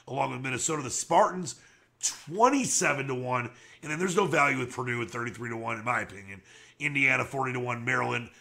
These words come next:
a hundred to one. Northwestern, two hundred to one. Illinois and Rutgers, two hundred fifty to one. So i-, if I, if I'm looking at identifying someone to bet against the Buckeyes with,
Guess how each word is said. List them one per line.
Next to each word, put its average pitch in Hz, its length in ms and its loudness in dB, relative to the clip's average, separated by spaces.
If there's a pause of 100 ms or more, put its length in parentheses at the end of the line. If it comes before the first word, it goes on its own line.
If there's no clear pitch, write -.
(120)
a 117 100 -4
hundred 131 240 -2
to 127 60 -4
one. 123 260 -2
Northwestern, 123 640 -4 (260)
two - 220 2
hundred 180 260 6
to 123 80 -2
one. 117 300 -2
Illinois 123 500 -2 (420)
and 123 220 -6
Rutgers, 113 580 0
two - 140 -6
hundred 120 260 -4
fifty 110 180 -12
to 113 40 -6
one. 107 220 -10
So 139 240 0
i-, - 20 -16 (340)
if 160 360 0
I, 180 220 6
if 165 140 2
I'm 190 120 2
looking 196 220 2
at 175 40 2
identifying 151 640 4
someone 139 280 -4
to 120 60 -4
bet 139 200 0
against 131 240 -4
the 123 60 -8
Buckeyes 123 440 -2
with, 107 280 -10